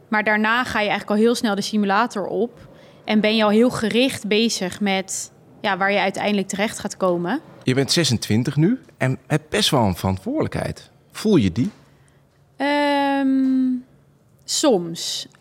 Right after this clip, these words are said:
Speaker 2: Wanneer?
Speaker 1: momenten dat het wat spannender is of dat je echt even, ehm, ja, hard hebt moeten werken om tot het eindresultaat te komen, dan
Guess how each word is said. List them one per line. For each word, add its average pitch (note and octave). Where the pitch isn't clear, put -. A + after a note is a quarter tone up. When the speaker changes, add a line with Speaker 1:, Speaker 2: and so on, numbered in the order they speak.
Speaker 2:
Wanneer? A3+
Speaker 1:
momenten B3+
dat A3+
het A3
wat G#3
spannender B3
is F#3+
of G#3
dat G3+
je G#3
echt -
even, G3+
ehm, G3
ja, F#3
hard G#3
hebt A3
moeten G#3+
werken G#3
om G#3+
tot G#3
het G3
eindresultaat G#3+
te G3
komen, F#3+
dan G#3+